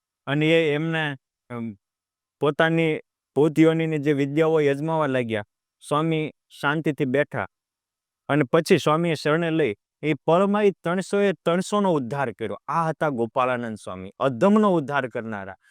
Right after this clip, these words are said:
પામર એને કહેવાય કે પેટને માટે બીજાના પેટ ફોડીને પો-, પોતાનું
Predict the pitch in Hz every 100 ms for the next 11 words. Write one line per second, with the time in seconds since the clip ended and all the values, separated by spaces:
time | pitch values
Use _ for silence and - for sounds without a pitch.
0 | _ _ _ 151 202 226 233 220 233 196
1 | 196 147 107 - _ _ _ _ 196 -
2 | 180 208 214 240 226 208 214 240 240 233
3 | 185 _ _ _ _ _ _ _ 135 160
4 | 185 214 220 220 180 214 208 - - 185
5 | 208 196 156 _ _ _ _ _ _ _
6 | _ _ _ _ _ _ _ - 160 143
7 | 175 180 180 156